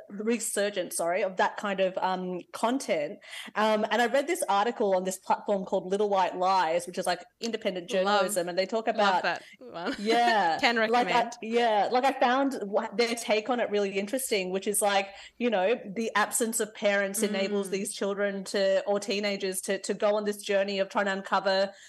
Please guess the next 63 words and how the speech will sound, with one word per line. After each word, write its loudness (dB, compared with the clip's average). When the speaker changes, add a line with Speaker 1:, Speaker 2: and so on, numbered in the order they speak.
Speaker 1:
things 0
about 2
themselves 2
and 0
the 2
way 2
they 2
see 0
the 2
world. 2
Um, 0
the 0
whole 2
idea 2
of -4
that 2
nostalgia 2
kind 0
of 0
retro 2
aesthetic. -2
Um, 0
and, 0
you 2
know, 2
it's -2
funny 2
'cause -4
I 2
feel -2
like 2
the 0
nineties 0
are 2
so 2
in -4
right 0
now, 0
but -4
the 0
eighties -2
were -2
so 2
in -2
in -2
the 0
nineties. 0
And 2
I 2
feel 2
like, 2
Speaker 2:
<laughs> -8
Speaker 1:
you 0
know, 2
with 0
some 0
of -4
the 0
aesthetics, 0
it 0
did 2
have 0
quite, 2